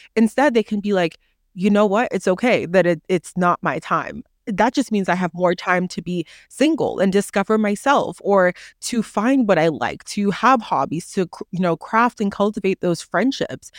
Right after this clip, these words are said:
And it really is a time that is such a blessing, because when you're older, and I always, I think of it like this now, when you're older and you have that family and you have that husband and, you know, you,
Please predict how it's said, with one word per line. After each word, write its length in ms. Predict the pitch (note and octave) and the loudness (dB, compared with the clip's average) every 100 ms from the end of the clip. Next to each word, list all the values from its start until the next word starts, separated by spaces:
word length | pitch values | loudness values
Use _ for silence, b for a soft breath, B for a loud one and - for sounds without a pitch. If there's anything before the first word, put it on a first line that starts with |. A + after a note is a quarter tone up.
| B B - | B B 0
And 340 | G#3+ G3+ G3 - - | 4 4 2 -6 0
it 160 | A#3+ G#3 | 0 2
really 280 | G#3+ C4+ | 2 2
is 120 | C#4+ G#3+ | 2 0
a 80 | |
time 360 | G3 - E3+ F3+ | -6 -2 0 0
that 180 | D#3+ - _ - | 0 -2 _ -4
is 160 | F#3+ - | -4 -2
such 240 | F#3 - | -4 -2
a 40 | |
blessing, 460 | G3 B2+ E3+ B3 C#4 | -4 -4 -6 -4 -4
because 320 | A#3 G3+ E3+ | -2 -2 -2
when 140 | F3 F#3 | -2 0
you're 180 | B3+ - | 0 0
older, 320 | C#3+ E3 A3+ | -4 -2 2
and 240 | A#3+ F3+ E3+ B B | 2 2 -2 B B
I 120 | - G#3 | -2 2
always, 180 | C#4+ - | 2 2
I 80 | G3+ | 0
think 220 | G3 C#4+ | 2 2
of 100 | F4 | 2
it 140 | A#3+ - | 0 0
like 160 | F3 | -2
this 200 | F#3+ A#3 | -2 -2
now, 140 | - D#3 | 0 0
when 140 | E3 | 0
you're 180 | G3 - | 0 0
older 240 | F3+ G#3+ | 0 0
and 100 | A3 | 0
you 120 | F3 | -2
have 240 | E3 D#3+ D#3+ | -2 -2 0
that 180 | C#3 - | -4 -4
family 340 | E3+ E3+ G3+ F3+ | -2 0 0 -2
and 80 | |
you 80 | D#3+ | -2
have 140 | D#3+ D#3+ | -4 -4
that 140 | - | -6
husband 540 | - F3 G#3+ F#3 D3+ | -2 -2 -2 0 -2
and, 140 | D3+ D#3 B B B | -2 -8 B B B
you 80 | F#3 | 0
know, 80 | |
you, 360 | E3+ D#3+ F3 E3+ | 0 0 0 0